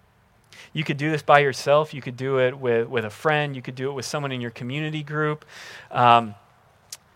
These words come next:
here's why we're encouraging this, because we need to see our neighborhoods and our communities with the eyes of Jesus.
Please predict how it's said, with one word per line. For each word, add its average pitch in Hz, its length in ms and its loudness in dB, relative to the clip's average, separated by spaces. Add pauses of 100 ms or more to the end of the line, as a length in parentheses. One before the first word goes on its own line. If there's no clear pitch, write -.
(420)
here's 208 340 0
why 220 220 6
we're 202 160 2
encouraging 151 560 -2
this, 117 160 -2
because 170 420 -2 (360)
we 175 140 -2
need 233 260 -2
to 254 80 -4
see 202 340 -4
our 165 160 4
neighborhoods 170 640 2
and 160 160 -2
our 147 80 4
communities 147 640 -6
with 127 120 -8
the 131 160 -2
eyes 120 260 2
of 113 80 -10
Jesus. 107 580 -10